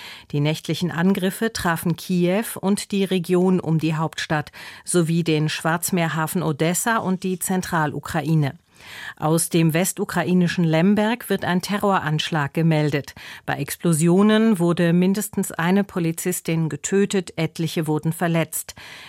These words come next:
Der russische Angriff auf die Ukraine jährt sich am Dienstag zum vierten Mal. Die Ukraine hat in der Nacht ein Öllager im von Russland besetzten Luhansk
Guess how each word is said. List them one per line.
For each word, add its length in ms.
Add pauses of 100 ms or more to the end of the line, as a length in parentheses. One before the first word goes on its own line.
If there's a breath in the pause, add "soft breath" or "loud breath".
Der 120
russische 440
Angriff 480
auf 220
die 100
Ukraine 720
jährt 420
sich 260
am 160
Dienstag 760
zum 260
vierten 500
Mal. 300 (720 loud breath)
Die 100
Ukraine 720
hat 160
in 160
der 160
Nacht 480
ein 240
Öllager 840
im 180
von 280
Russland 520
besetzten 540
Luhansk 600